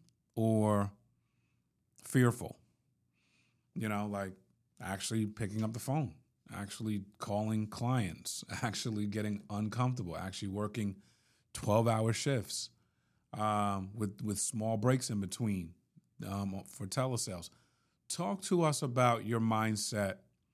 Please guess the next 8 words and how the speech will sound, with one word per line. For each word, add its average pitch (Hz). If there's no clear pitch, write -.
kinda 113
wrapped 107
around 104
the 110
way 110
you 110
came 107
into 110